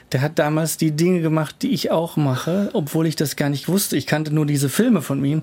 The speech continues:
aber nicht die Live-Auftritte. Aber dass er sich eben selber unterbricht, dass er, äh, ohne Pointe was lässt, stehen lässt, dass er,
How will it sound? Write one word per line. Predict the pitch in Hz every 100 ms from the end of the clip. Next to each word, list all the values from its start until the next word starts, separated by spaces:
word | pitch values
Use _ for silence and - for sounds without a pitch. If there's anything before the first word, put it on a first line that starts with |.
| - - - -
aber | 143
nicht | 151 160
die | 160
Live-Auftritte. | 185 220 151 123 131 135
Aber | 131
dass | 139 143 151
er |
sich | 139 135
eben | 190 156 143 - - - - -
selber | - 156 160 175
unterbricht, | 190 139 139 131 165 185 - -
dass | 127 -
er, | 131 127 - 170
äh, | 127 131 202 185 214 226 214 233
ohne | 262 156 151
Pointe | 135 156 170 180 170 156
was | 147 -
lässt, | 139 143 - - -
stehen | - - 170 170
lässt, | 156 151 151 147 - - - -
dass | 131 123 -
er, | - 139 127 123 127